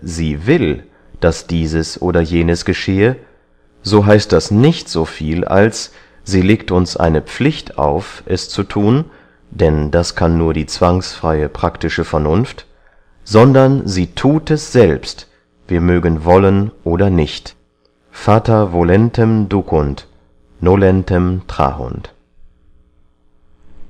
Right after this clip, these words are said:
Erstens. Wenn ein Volk auch nicht durch innere Misshelligkeit genötigt wurde, sich unter den Zwang öffentlicher Gesetze zu begeben, so würde es doch der Krieg von außen tun,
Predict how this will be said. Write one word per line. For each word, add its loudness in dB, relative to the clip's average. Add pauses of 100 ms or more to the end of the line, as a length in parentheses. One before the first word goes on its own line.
(600)
Erstens. -2 (1800)
Wenn 4
ein 4
Volk 4
auch 2
nicht 0
durch -2
innere 4
Misshelligkeit 0
genötigt 0
wurde, 0 (320)
sich -2
unter 4
den 2
Zwang 0
öffentlicher -2
Gesetze -2
zu -8
begeben, -2 (500)
so 2
würde 6
es -2
doch 2
der 0
Krieg -6
von -2
außen 2
tun, -4